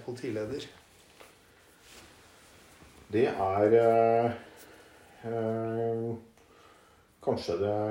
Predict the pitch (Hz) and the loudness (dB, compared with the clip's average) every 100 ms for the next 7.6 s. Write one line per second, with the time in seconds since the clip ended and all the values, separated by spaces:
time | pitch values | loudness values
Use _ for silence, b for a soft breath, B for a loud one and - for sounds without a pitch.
0 | 107 - 104 85 - - - - - - | -4 -8 -10 -12 -14 -20 -8 -8 -8 -4
1 | 101 101 - 110 110 95 92 104 101 80 | -2 -2 -4 -2 0 0 0 0 -2 -4
2 | 87 95 98 98 - 107 82 85 104 - | -4 -4 -4 -2 0 -2 -4 -6 -10 -10
3 | 92 85 78 78 92 98 101 92 80 82 | -8 -6 -6 -6 -4 -4 -2 -2 -4 -10
4 | 80 92 95 - 90 76 - - 95 104 | -10 -8 -8 -8 -8 -10 -12 -10 -2 0
5 | 85 80 82 92 95 90 78 - 82 107 | 0 0 -6 -6 -4 -4 -6 -10 -6 -6
6 | 120 - 92 87 85 90 92 92 92 90 | -6 -6 -6 -6 -6 -8 -8 -8 -8 -6
7 | 82 85 87 87 - | -6 -6 -4 -4 -4